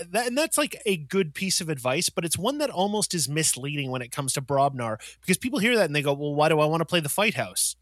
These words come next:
Why don't I wanna play the fastest possible house like Untamed or Shadows and Coda?" And that's kind of where the idea of Brobnar as being a main house comes in, especially in Coda. I found that they had, like, fighting was really useful for them to do 'cause it's board control against your opponent,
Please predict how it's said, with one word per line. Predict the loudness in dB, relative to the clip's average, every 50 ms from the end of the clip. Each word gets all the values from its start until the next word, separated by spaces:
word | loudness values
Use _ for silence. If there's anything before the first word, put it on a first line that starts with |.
| _ _ _
Why | 4 4
don't | 4 4 4
I | 4 2
wanna | 2 2 0 -2 -2
play | 0 0 0 2
the | 2 0
fastest | 0 4 6 6 6 6 4 2 0 -2 -4 -2 -2
possible | -2 -2 -2 -2 -4 -4 -2 -2
house | 0 0 0 0 0
like | -2 0 -2
Untamed | -4 -4 -2 2 2 2 2 2 0
or | -2
Shadows | 0 2 4 4 4 4 2 0 0
and | -4 -4
Coda?" | -2 -2 0 0 0 -2 -4 -6 -12 -18 -18 -20 -20 -2 0
And | 2 2 2 0 -6 0
that's | 4 4 4 6 4 0
kind | -4 -2 -4 -4 -4
of | -2 -2
where | 0 0 0
the | 2 2 2
idea | 2 2 2 0 0 0
of | 0 -2 -2
Brobnar | 2 4 4 4 2 2 0 0 2 2 0
as | -2 -2
being | -4 -2 0 0 0 0 -2
a | 0 0 0 0 0
main | -4 -8 -10 -8 -8 -4 2 4 4 4 4 4 2 2
house | 0 0 2 2 4 4 4 2 2
comes | 0 -2 -4 -4 -4 -4 -6
in, | -8 -6 -4
especially | -4 -2 0 0 0 0 0 -2 -4
in | -4 -6
Coda. | -4 0 0 2 4 4 2 2 0 -4 -12 -18 -14 _
I | -6 -4
found | 0 2 2 2 2
that | 0 -2 0
they | 0 0
had, | 2 2 2 2 2 0 -2 -6 -14 -20 -20 _ _ _
like, | -2 0 0 0 0 -6 _
fighting | -8 -6 0 2 2 2 2 2 0 0
was | 0 0 0 -2 0
really | 2 2 2 2
useful | 0 -2 -2 0 0 0 0 -2 -2 -4
for | -2 -2 -2
them | -2 -4 -6
to | -6 -6
do | -6 -6 -6 -6
'cause | -6 -8 -8
it's | -6 -6 -8
board | -10 -8 -4 -2 0 0 0 -2 -4
control | -6 -6 -6 -4 -2 0 0 0 0
against | -2 -4 -4 -4 -4 -2 -2 -4 -4 -2
your | -4 -4
opponent, | -4 -2 -4 -4 -2 -4 -6